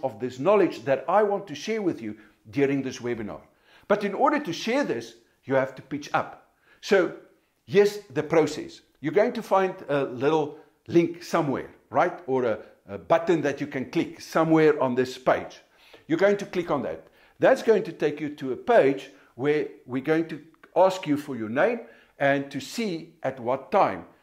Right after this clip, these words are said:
will suit you best where we've got one of these webinars. And then we're going to invite you to the webinar. But that's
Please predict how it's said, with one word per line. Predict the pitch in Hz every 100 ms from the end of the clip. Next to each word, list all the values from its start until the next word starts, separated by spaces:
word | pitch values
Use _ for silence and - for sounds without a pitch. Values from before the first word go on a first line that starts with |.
| _
will | 120 135
suit | - - 180 -
you | 101 123 170
best | 117 135 135 - _ -
where | 123 143 143 135
we've | 123 135
got | 139 135
one | 113 127
of | 120
these | 117 110
webinars. | 110 104 95 87 - - _ - -
And | 165
then | 170 170
we're | 185
going | 180 180 180
to |
invite | 180 180 190 196
you |
to | - 165
the | 127
webinar. | 107 98 85 73 _ _ -
But | 110
that's | 135 170